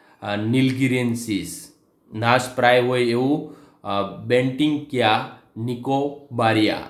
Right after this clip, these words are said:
અને નાશ પામવાની સંભાવનાયુક્ત હોય તો ક્યુપ્રેસસ કેશમેરિયાના.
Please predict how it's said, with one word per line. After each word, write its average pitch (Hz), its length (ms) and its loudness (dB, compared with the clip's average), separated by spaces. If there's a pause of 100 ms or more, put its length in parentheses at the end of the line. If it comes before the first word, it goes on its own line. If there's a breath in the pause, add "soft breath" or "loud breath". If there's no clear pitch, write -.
અને 104 240 -8
નાશ 127 240 2 (120)
પામવાની 131 440 2
સંભાવનાયુક્ત 117 880 0
હોય 110 380 0 (320 loud breath)
તો 113 100 -8
ક્યુપ્રેસસ 127 1040 0 (280 loud breath)
કેશમેરિયાના. 110 1000 0